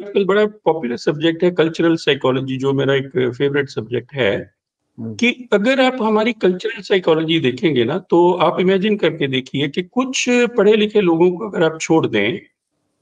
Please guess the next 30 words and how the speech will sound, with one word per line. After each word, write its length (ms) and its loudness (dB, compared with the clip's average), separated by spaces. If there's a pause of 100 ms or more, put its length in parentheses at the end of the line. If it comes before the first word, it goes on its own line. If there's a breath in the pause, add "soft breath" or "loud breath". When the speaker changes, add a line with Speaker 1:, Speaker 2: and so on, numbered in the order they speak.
(160)
Speaker 1:
तो 180 6
जो 580 0
common 400 4 (220)
run 240 2
of 280 0 (140)
people 340 2
थे, 440 2
गांव 280 2
में 160 2
रहते 340 0
लोग, 480 2
जो 360 0
अनपढ़ 680 2
और 520 0 (320)
आधे 260 0
पढ़े 240 -2
हुए, 460 -2 (580 soft breath)
वो 140 0
उन्होंने 880 2
एक 420 0
ही 160 -4
model 380 2
देखा 340 -2
था, 260 -2
वो 160 4
था 580 0 (400)
राजा 380 4
का 140 -4
model, 340 -2
kingship। 640 0